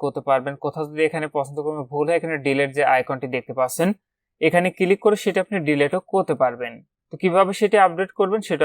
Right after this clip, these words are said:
আপনাদেরকে জানিয়ে দিচ্ছি, পুরো ভিডিওটি দেখতে থাকুন। তো আপনার এখানে ইনস্টিটিউট পছন্দ হয়ে গেলে আপনি এখানে সাবমিট অ্যাপ্লিকেশন যে লেখাটি দেখতে পাচ্ছেন এখানে ক্লিক করবেন। সাবমিট অ্যাপ্লিকেশনে ক্লিক করলে আপনি এমন একটি মেসেজ পাবেন, "অ্যাপ্লিকেশন সাকসেসফুলি রিসিভড",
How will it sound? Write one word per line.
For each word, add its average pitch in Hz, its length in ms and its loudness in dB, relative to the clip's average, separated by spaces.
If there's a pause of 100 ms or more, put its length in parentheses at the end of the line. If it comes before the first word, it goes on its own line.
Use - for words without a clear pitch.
আপনাদেরকে 143 420 -2
জানিয়ে 135 300 4
দিচ্ছি, 151 260 -6
পুরো 139 240 -2
ভিডিওটি 131 320 -4 (120)
দেখতে 131 220 -4 (100)
থাকুন। 113 280 -12 (680)
তো 160 40 4 (100)
আপনার 170 240 -2
এখানে 185 200 -4 (120)
ইনস্টিটিউট 208 420 0 (120)
পছন্দ 180 360 2 (120)
হয়ে 165 200 2
গেলে 190 160 2
আপনি 156 160 -8
এখানে 156 180 -8 (100)
সাবমিট 143 340 2 (100)
অ্যাপ্লিকেশন 151 560 -2
যে 180 60 2
লেখাটি 135 360 0 (100)
দেখতে 127 260 -6
পাচ্ছেন 135 320 -2
এখানে 131 260 -14
ক্লিক 120 280 -12
করবেন। 123 280 -2 (540)
সাবমিট 156 400 2 (100)
অ্যাপ্লিকেশনে 185 640 0
ক্লিক 202 240 0
করলে 202 200 2
আপনি 196 140 -4
এমন 170 220 2
একটি 175 180 -4
মেসেজ 151 440 -2
পাবেন, 160 260 0
"অ্যাপ্লিকেশন 147 440 -6 (140)
সাকসেসফুলি 139 560 -2 (120)
রিসিভড", 170 360 -4